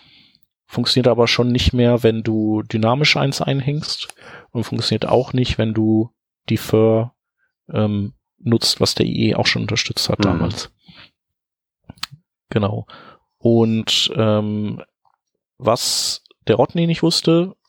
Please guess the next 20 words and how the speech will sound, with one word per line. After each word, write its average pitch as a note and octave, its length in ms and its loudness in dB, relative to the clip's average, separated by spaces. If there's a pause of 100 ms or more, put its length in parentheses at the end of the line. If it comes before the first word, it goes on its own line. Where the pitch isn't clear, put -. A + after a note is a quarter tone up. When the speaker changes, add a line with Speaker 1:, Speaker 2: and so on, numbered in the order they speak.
(120)
Speaker 1:
und A2+ 400 -6
wir A#2+ 200 0
schon B2 160 0
mal G#2+ 120 0
gar A#2 200 2
nicht, D3+ 360 -2 (280)
ist, - 400 0 (400)
dass - 200 -2
der A2+ 100 2
I A#2+ 520 2
E, D3 80 -2 (340)
ähm, A2 540 -2
eine, G#2+ 680 0 (540)
ähm, G2+ 480 -4
eine A#2 160 0
Property C3 840 0
für - 340 0
Scripts, - 880 -2 (180)
ähm, A#2+ 380 -6 (340)
hatte, - 640 -2